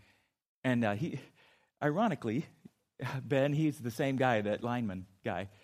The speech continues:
But anyway, he told me, he goes, he goes, "When you come, look at the cages. If it's not a mess,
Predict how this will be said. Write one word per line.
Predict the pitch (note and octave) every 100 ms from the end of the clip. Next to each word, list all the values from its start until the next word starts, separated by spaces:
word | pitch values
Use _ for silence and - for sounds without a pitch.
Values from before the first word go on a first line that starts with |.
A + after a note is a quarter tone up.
| _ _
But | D#3
anyway, | D#3+ D3
he | F#3+
told | A3 G#3+ D3+
me, | D3+ - - _ _ _ _ E3
he |
goes, | D#3+ D3 B2+ - _ _ _ _ _ _ _ _ _ _ _ _ _ _
he | C3
goes, | C#3
"When | D#3+
you | E3+
come, | - A3 A3+ F3+ -
look | D3+ F3+
at | A3
the | -
cages. | G3 F#3+ C#3+ A#2 A#2 - - _ _ _ _ _ _ _ -
If | A2+
it's | B2
not | E3 E3+
a |
mess, | D3 F3 B2 B2 -